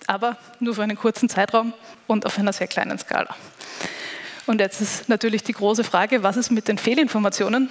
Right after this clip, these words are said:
Das war unser eigenes Forschungsziel. Und da muss ich einen ganz kurzen Exkurs machen. Wer sagt denn eigentlich, was eine Fehlinformation ist? Das ist in dieser Forschung ein großes, großes Problem, mit dem wir alle kämpfen. Und in unserem Fall ist das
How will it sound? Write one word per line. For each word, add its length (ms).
Das 160
war 120
unser 160
eigenes 360
Forschungsziel. 600
Und 680
da 60
muss 180
ich 60
einen 180
ganz 240
kurzen 300
Exkurs 480
machen. 320
Wer 140
sagt 340
denn 160
eigentlich, 600
was 260
eine 120
Fehlinformation 840
ist? 180
Das 140
ist 100
in 100
dieser 200
Forschung 340
ein 100
großes, 360
großes 300
Problem, 440
mit 160
dem 140
wir 100
alle 160
kämpfen. 420
Und 80
in 140
unserem 240
Fall 180
ist 220
das 200